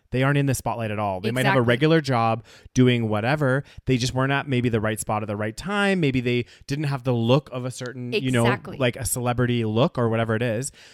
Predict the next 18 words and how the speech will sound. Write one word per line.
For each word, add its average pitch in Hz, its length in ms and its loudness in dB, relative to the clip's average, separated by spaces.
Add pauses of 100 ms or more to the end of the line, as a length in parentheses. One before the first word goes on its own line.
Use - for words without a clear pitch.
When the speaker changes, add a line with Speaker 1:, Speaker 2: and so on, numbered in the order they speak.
Speaker 1:
So 147 540 4
actually, 151 720 -2
a 143 60 0
lot 147 180 0
of 170 80 -2
these 147 280 -4
YouTubers, 143 600 -2
influencers, 135 760 -2
or 120 80 -10
whatever, 127 420 -2
whatever 127 340 -2
you 127 100 0
wanna 120 140 -2
call 117 160 -4
them, 117 100 -6
social 123 280 -6
media 120 260 -2
stars, 101 460 -8